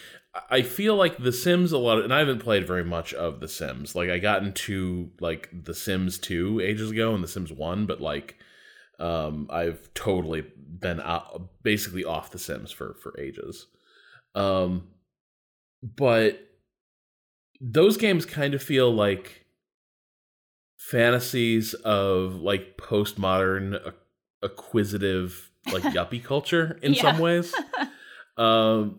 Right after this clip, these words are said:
Speaker 1: where Stardew Valley is very much like, yeah, you wake up, you go, you tend your garden,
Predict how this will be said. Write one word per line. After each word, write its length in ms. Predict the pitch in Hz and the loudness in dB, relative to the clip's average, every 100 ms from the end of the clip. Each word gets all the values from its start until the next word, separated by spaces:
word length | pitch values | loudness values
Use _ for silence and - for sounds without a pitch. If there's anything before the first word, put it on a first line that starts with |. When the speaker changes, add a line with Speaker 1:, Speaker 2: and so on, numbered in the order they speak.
| - | -8
Speaker 1:
where 240 | 127 135 139 | 4 6 6
Stardew 420 | - - 208 247 | 4 4 4 4
Valley 440 | 151 156 160 127 113 | 6 6 8 8 6
is 220 | 120 - | 4 -2
very 500 | 123 107 117 185 233 | -8 -2 2 4 4
much 400 | 147 180 147 - | 4 2 0 0
like, 360 | 101 98 - _ _ _ _ | 0 0 -4 _ _ _ _
yeah, 160 | - 165 | 2 4
you 220 | 110 123 | 2 2
wake 260 | 143 147 165 | 4 4 4
up, 460 | 120 92 - - _ _ _ _ - | 4 4 0 -10 _ _ _ _ -8
you 120 | 113 | 0
go, 180 | 113 120 | 6 6
you 140 | 123 | 4
tend 240 | 123 135 | 0 -2
your 80 | 123 | 0
garden, 580 | 113 131 101 87 85 | 4 4 4 0 -4